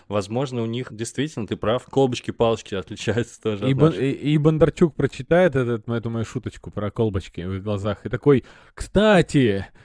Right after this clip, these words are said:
Speaker 2: я ведь поэтому так и сделал».
Speaker 1: <laughs>
Speaker 2: Я, вы, вы думаете, что я Бо-, я Бондарчук? Я, я придумал не просто так его розовым.
Speaker 1: Да, слушай, оказывается, это даже, а, пре-, предмет творчества фанатского,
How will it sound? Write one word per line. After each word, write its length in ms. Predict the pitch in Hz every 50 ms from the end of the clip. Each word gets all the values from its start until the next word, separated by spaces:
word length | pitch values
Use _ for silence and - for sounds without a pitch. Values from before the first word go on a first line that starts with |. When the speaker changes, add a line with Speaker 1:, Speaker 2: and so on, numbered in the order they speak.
| - -
Speaker 2:
я 640 | - 135 123 135 165 190 202 214 214 214 208 202 190 175
ведь 200 | 180 190 175 - - - _ _
поэтому 500 | - 208 208 214 220 208 208 202 190 190
так 240 | 160 - 208 180 -
и 40 | 190
сделал». 440 | 160 156 175 214 214 185 143 151 - - -
Speaker 1:
<laughs> 480 | 147 131 - - - 131 - - -
Speaker 2:
Я, 220 | 123 139 170 202 190
вы, 80 | 170
вы 240 | 175 147 117 120 143
думаете, 300 | 156 175 175 175 156 - -
что 160 | - 190 170
я 200 | 123 120 127 131
Бо-, 160 | 120 127 -
я 260 | - 113 101 110 110 113
Бондарчук? 1080 | 104 113 113 117 117 120 123 117 113 - - - - 139 139 131 113 98 85 - - _ _ _ _ _ -
Я, 380 | 104 107 120 127 127 123 123 131
я 520 | 135 135 127 127 135 127 120 135 135 135 123
придумал 480 | - 135 135 127 143 165 165 143 131
не 100 | 135 135
просто 320 | 123 - 147 156 135 - _
так 220 | - 107 - -
его 160 | 107 104 107
розовым. 260 | 104 101 90 87 87
Speaker 1:
Да, 140 | 95 107 101
слушай, 340 | - - 110 - - 104 113
оказывается, 500 | 117 - 127 113 - - 117 110 - - 113
это 100 | 98 107
даже, 300 | 101 117 113 107 113 123
а, 160 | 113 - 120 - 127
пре-, 260 | 110 - 139 135 135
предмет 440 | 113 131 131 123 127 131 131 127 -
творчества 520 | - 120 113 123 131 - - - - 120 110
фанатского, 720 | - 117 113 113 107 101 95 - - 101 90 87 92